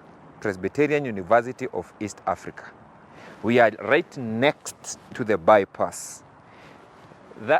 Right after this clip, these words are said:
actually, tugaga nĩ a hundred meters, no mũgũnda ũyũ ndĩ-, ndũgamĩte gwa kahinda gaka nĩ witũ.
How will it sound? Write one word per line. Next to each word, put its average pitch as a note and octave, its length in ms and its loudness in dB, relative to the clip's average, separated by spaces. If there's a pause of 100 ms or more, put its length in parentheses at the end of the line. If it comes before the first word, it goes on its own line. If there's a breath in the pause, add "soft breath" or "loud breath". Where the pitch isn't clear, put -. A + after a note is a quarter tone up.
actually, D#3+ 480 4 (200)
tugaga D#3+ 360 4
nĩ D#3 260 -2
a E3+ 100 0
hundred C#3+ 440 -2
meters, A#2 580 0
no E3 400 2
mũgũnda D3+ 400 4
ũyũ F3 220 10
ndĩ-, E3 280 6
ndũgamĩte D3 680 8
gwa B2+ 160 6
kahinda B2 360 -2
gaka G2 300 0
nĩ A2+ 180 -2
witũ. A2 340 -6